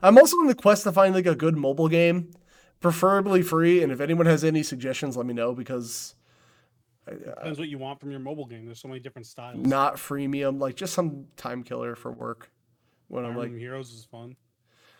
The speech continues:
Speaker 1: Yeah, I try, well, so I can't.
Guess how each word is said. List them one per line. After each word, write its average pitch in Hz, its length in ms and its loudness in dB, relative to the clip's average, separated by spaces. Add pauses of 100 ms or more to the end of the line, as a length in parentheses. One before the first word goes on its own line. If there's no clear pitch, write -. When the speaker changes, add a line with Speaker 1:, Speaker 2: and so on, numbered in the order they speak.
(140)
Speaker 1:
Yeah, 269 1160 8
I 196 60 4
try, 170 180 0
well, 214 240 6
so 220 420 4
I 196 80 4
can't. 233 300 0